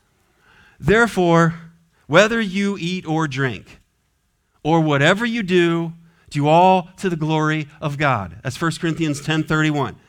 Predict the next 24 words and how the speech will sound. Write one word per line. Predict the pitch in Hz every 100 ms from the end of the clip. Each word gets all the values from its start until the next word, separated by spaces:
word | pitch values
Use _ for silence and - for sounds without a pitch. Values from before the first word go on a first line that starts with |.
| _ - -
Whatever | 135 170 226
you | 254 240
do, | 247 131 95
whether | 139 151
you | 165
eat | 170 240 214
or | - 151
drink | 165 226 226
or | 156
whatever | 160 170 175 220 247
you | 233
do, | 208 185 101 - - - - _ _
what | - 127 165 233
do | 208
you | 202
fit | 180 214 202
into | 185
whatever | 156 160 170
you | 165 147
do? | 170 151 - _ _ _ _ _ _ - - _ _ _ _ _ _ _ _ _ _ _ _ _ _ _ _ _ _ _ _ _ _ _ _ _ -
That's | 160
mowing | 165 151 127 117
grass. | 131 180 185
That's | 175 165 - 156